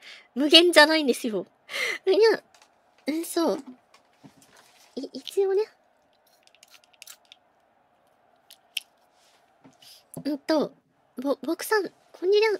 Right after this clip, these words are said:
こんにちは。ふん、ふん、ふん、ふん。うんと、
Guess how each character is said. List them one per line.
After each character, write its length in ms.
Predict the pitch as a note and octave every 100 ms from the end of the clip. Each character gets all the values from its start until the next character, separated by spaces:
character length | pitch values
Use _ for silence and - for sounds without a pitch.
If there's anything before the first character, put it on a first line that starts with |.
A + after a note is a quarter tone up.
| -
こ 80 | E4+
ん 60 |
に 100 | F#4
ち 60 | G4+
は。 120 | A4 - _ _ _ _ _ _ _ _ _ _ _
ふ 60 | C4+
ん、 120 | B3
ふ 140 | C4
ん、 100 | A#3+
ふ 120 | B3
ん、 60 | A#3
ふ 220 | A#3+ C4+ A3+
ん。 120 | - _ _ _ _ _ _ _ _ _ _ _ _ _ _ _ _ _ _ _ _ _ _ _ - _ _ _ _ _ _ _ -
う 80 | C#4+
ん 40 |
と、 340 | - D#4+ D4+